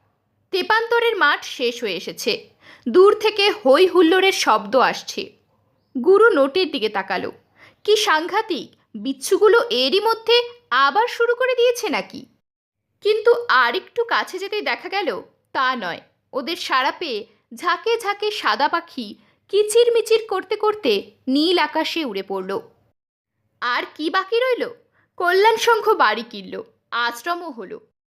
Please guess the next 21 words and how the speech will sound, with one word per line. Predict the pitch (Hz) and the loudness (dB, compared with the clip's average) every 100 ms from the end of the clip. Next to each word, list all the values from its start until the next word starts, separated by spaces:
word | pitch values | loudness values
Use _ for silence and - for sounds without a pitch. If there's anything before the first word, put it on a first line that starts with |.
| _ | _
এক | 254 320 - | -12 -12 -6
পাল | 415 427 | -2 -2
হা | 415 285 254 277 | -2 0 0 -2
ঘরে | 370 403 | -10 -10
ছেলেমেয়ের | - 302 330 370 370 | -12 -10 -10 -10 -12
থাকবার | - 233 233 285 214 | -2 0 0 -2 -2
জায়গা | 240 196 185 | -4 -4 -4
হলো। | 202 - - _ _ _ _ _ 247 | -8 -14 -16 _ _ _ _ _ -12
রোজ | 262 285 415 294 | -2 0 0 2
বড় | 254 247 262 | 2 4 2
বড় | 349 392 | 2 0
হাঁড়িতে | 302 240 254 440 | 0 0 0 -4
তাদের | 440 262 277 | -2 -2 -4
জন্যে | 269 370 453 | -6 -2 -2
ভাত | 370 269 240 - 262 | -4 0 2 0 -4
রান্না | 208 196 175 | -6 -6 -10
হয়। | 190 147 _ _ _ _ - | -8 -10 _ _ _ _ -8
বাড়ির | 254 320 370 453 | -2 0 0 -2
মালিক | 381 349 415 | -2 -2 -4
খুশি | - 320 294 359 | -6 -10 -6 -6
হয়ে | 370 269 - | -2 -4 -4